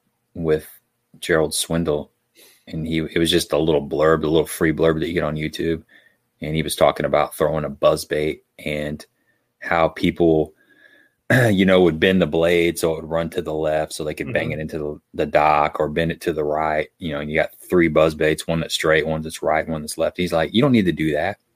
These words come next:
Speaker 1: He's like, "You, you can steer the train with your rod. You got a seven, seven-foot-two, seven-foot-three, seven-foot-four
Speaker 2: Mm-hmm.
Speaker 1: rod.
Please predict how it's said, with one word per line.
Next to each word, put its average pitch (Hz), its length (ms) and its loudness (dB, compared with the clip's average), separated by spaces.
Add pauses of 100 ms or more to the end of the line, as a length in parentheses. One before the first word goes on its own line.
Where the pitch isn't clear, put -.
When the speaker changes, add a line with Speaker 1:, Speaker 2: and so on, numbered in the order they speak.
(200)
Speaker 1:
He's 90 160 -4
like, 82 160 0
"You, 98 120 2 (440)
you 120 120 6
can 95 100 2
steer 120 320 4
the 92 100 2
train 113 440 2
with 82 180 -6
your 80 120 -8
rod. 80 460 0 (120)
You - 80 -14
got 113 100 2
a 76 60 -6
seven, 110 580 2
seven-foot-two, 104 1080 -2
seven-foot-three, 98 600 -4
seven-foot-four 110 540 -4
Speaker 2:
Mm-hmm. 82 80 0
Speaker 1:
rod. 95 300 2